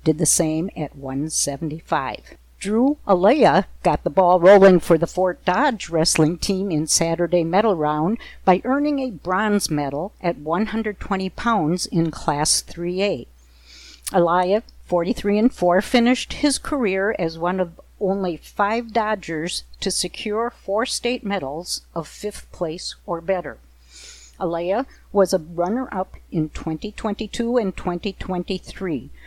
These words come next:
while also taking fifth as a freshman. He reached the semifinals all four years. The future Iowa Hawkeye won two matches on the backside to finish third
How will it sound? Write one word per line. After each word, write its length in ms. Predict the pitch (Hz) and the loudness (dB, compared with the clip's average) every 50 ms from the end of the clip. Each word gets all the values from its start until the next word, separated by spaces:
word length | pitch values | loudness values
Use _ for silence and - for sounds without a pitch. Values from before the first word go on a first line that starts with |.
| - - - | -20 -4 0
while 200 | - 170 160 175 - | 2 2 2 2 2
also 400 | - 185 190 208 - - 208 196 - | 4 2 2 2 2 -2 -4 -2 -2
taking 400 | - 214 196 190 - 170 160 160 | -2 -2 -2 -2 -2 -2 -4 -4
fifth 580 | - - - 285 262 202 - - - - - - - | -6 -2 0 2 2 2 0 -4 -10 -14 -12 -4 -2
as 180 | 175 160 - | -2 -2 0
a 80 | 175 170 | -4 -6
freshman. 640 | - - - 214 208 202 - - - 139 127 135 - - - _ - - - - | -6 -4 0 0 0 0 0 -4 -6 -6 -6 -8 -10 -16 -20 _ -20 -20 -20 -8
He 120 | - - 175 | -4 -4 -2
reached 460 | 151 170 160 170 - - - - - | 0 0 0 0 0 -2 -6 -4 -4
the 80 | 160 | -4
semifinals 1080 | 160 - - 170 156 160 160 160 160 - - 170 160 165 175 180 202 240 269 - - - - - | -2 0 0 0 0 0 0 -2 -4 -4 -4 -2 0 0 0 2 2 0 0 -2 -6 -10 -10 -8
all 280 | - 160 147 156 160 180 | -6 -2 -2 -2 -2 -2
four 380 | - - - 165 170 175 175 180 | -6 -8 -10 -8 -6 -6 -8 -8
years. 560 | 196 208 220 220 180 135 127 147 - - - - - - - _ - - - - - - - | -8 -8 -6 -6 -6 -6 -8 -8 -10 -10 -12 -14 -20 -20 -20 _ -20 -20 -20 -20 -20 -10 -8
The 60 | - - | -8 -8
future 640 | - - - 214 269 - - - 269 262 294 294 277 - | -6 -4 -2 0 0 0 -2 -4 -4 -4 -4 -6 -6 -8
Iowa 420 | - 170 170 180 196 208 240 269 294 | -8 -6 -4 -2 -2 -2 -2 -2 -2
Hawkeye 600 | - - 254 247 226 - - 160 160 165 175 208 | -2 -2 -2 -2 -2 -4 -6 -6 -6 -4 -6 -6
won 420 | 202 175 160 165 160 160 175 165 | -4 -2 0 0 2 0 0 -2
two 280 | - - - 294 302 302 | -2 -4 -6 -4 -2 -2
matches 540 | 254 208 170 170 170 - - 202 190 - | -2 -2 -2 -4 -4 -6 -6 -6 -4 -4
on 200 | - 170 170 175 | -2 0 0 0
the 80 | 170 170 | 0 -2
backside 640 | - 190 190 208 220 - - - 175 160 160 165 165 | -2 -2 -2 -2 -2 -2 -2 -2 -2 -2 -4 -6 -8
to 80 | - 170 | -12 -16
finish 500 | - - 196 185 180 180 - - - - | -10 -8 -6 -6 -6 -6 -8 -8 -10 -6
third 500 | - 247 233 214 165 156 185 214 247 | -4 -4 -2 -2 -2 -4 -6 -6 -8